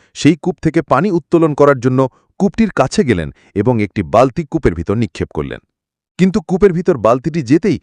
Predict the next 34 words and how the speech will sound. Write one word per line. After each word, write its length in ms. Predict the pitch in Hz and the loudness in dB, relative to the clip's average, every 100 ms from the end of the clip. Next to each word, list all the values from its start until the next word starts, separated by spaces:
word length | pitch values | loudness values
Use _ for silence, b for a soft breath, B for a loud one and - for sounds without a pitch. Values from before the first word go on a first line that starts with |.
| _ - | _ -8
জিনেরা 340 | 92 156 185 | -2 2 2
সেই 180 | 160 156 | 2 0
বালতিটিকে 540 | 107 110 165 151 165 | 2 0 0 -6 -6
কূপের 320 | 156 226 233 208 | -4 -4 0 0
উপর 180 | 143 | 2
নিক্ষেপ 300 | 113 101 - | 0 -2 -6
করল 300 | - 101 110 135 b - | 0 2 2 0 b -4
এবং 240 | 92 92 | -2 0
তারা 180 | 90 87 | 0 0
পানি 260 | - 170 | 0 0
তুলতে 260 | 139 87 78 | -2 -4 -6
দিল 140 | 71 67 | -6 -8
না। 140 | 65 - _ _ _ _ _ - | -10 -14 _ _ _ _ _ 0
অতঃপর 360 | 110 135 127 90 | 2 2 2 2
আবার 280 | 98 180 | 2 2
হযরত 320 | 120 117 117 113 | 2 -2 -2 0
আলী 160 | 107 113 | 2 2
রাদিয়াল্লাহু 480 | 101 101 95 87 90 | 4 4 2 0 2
তাআলা 220 | 92 90 | 2 2
আনহু 260 | 90 165 185 _ - | 2 0 -2 _ 0
বালতিটিকে 540 | 95 110 110 101 107 | 2 2 -2 -4 -4
কূপের 280 | 90 104 101 | -4 0 0
মধ্যে 260 | 90 78 87 | 0 -4 -2
নামিয়ে 280 | 139 151 | 0 0
দিলেন, 260 | 71 64 57 _ _ _ _ _ | -2 -6 -12 _ _ _ _ _
কিন্তু 200 | 175 180 - | -2 2 2
আবার 300 | 92 104 175 | 2 4 4
সেই 160 | - 196 | 2 -4
জিনেরা 300 | 156 165 147 | 0 2 4
বালতিটিকে 500 | 113 120 147 135 139 | 4 2 -2 -4 -6
কূপের 280 | 123 117 107 | -2 0 0
উপর 160 | 90 82 | 0 -2
নিক্ষেপ 320 | 90 - 82 | -2 -4 -4
করল। 280 | 71 62 | -6 -8